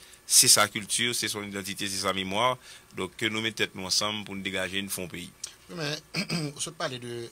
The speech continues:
Speaker 2: accès à l'information et loi sur diffamation. On connaît qu'on finit, mais, euh, on connaît pertinemment que dans, dans, dans la même optique, ça, ou pas qu'à, eh, bien contrôle les réseaux sociaux.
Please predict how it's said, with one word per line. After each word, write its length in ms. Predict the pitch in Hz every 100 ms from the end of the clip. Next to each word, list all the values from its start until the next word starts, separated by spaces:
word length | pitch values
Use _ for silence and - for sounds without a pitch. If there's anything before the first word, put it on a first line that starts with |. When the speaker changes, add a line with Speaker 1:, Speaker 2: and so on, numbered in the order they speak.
| -
Speaker 2:
accès 240 | 127 143
à 60 | 127
l'information 520 | 131 127 120 107 127
et 100 | 120
loi 240 | 113 123
sur 120 | 110
diffamation. 500 | 113 123 107 107 156 160 - - - -
On 40 | -
connaît 200 | 156 135
qu'on 140 | 131
finit, 260 | 110 139 160
mais, 140 | 127 113 -
euh, 440 | 123 120 120 113 110 - - - - 131
on 40 |
connaît 200 | 143 143
pertinemment 560 | 139 127 131 123 151 160
que 100 | 127 113 107 - - - - - - - - -
dans, 180 | 120 123
dans, 200 | 127 123
dans 20 | 127
la 100 | 123
même 240 | 127 147 147
optique, 280 | 139 - -
ça, 240 | - 165 -
ou 60 | 117 -
pas 140 | 180
qu'à, 320 | - 147 135 123 -
eh, 40 | 120 117 127 127 127
bien 120 | 113 135
contrôle 360 | 139 - 190 151 110
les 40 | 107
réseaux 140 | 120
sociaux. 300 | 127 127 127